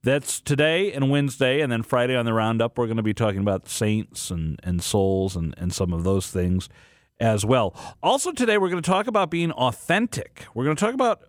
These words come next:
our true identity with Patty Schneier. Always good to visit with Patty, not just for our daily dose of encouragement, but whenever the opportunity arises to have a, a longer conversation. And we're gonna do that today as well. So that is what's coming up on the show.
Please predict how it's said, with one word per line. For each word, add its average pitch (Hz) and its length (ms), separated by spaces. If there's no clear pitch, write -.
our 123 140
true 196 500
identity 127 760
with 101 400
Patty 120 260
Schneier. 101 340
Always 175 320
good 156 180
to 131 40
visit 113 240
with 92 140
Patty, 113 260
not 156 220
just - 240
for 135 260
our 104 160
daily 113 300
dose 107 320
of 117 140
encouragement, 117 640
but - 100
whenever 113 300
the 110 140
opportunity 107 640
arises 95 680
to 98 260
have 95 220
a, 87 120
a 92 80
longer 101 320
conversation. 90 840
And 113 280
we're 117 140
gonna 135 160
do 139 160
that 190 180
today 127 440
as 113 240
well. 135 240
So 127 180
that 151 240
is 120 160
what's 127 240
coming 120 300
up 110 140
on 101 100
the 101 80
show. 90 260